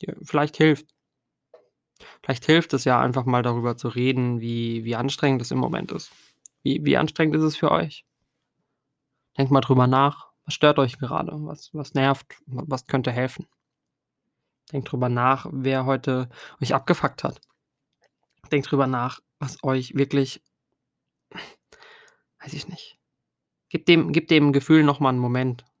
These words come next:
da zu sein. Es darf, es darf ja da sein. Also, niemand hat gesagt, dass Gefühle, äh, keinen Grund haben, da zu sein, oder? Ich glaub nicht.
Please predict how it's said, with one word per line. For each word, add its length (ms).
da 360
zu 160
sein. 300
Es 80
darf, 380
es 100
darf 220
ja 120
da 180
sein. 240
Also, 220
niemand 500
hat 200
gesagt, 340
dass 120
Gefühle, 480
äh, 300
keinen 360
Grund 260
haben, 280
da 180
zu 140
sein, 300
oder? 260
Ich 160
glaub 160
nicht. 260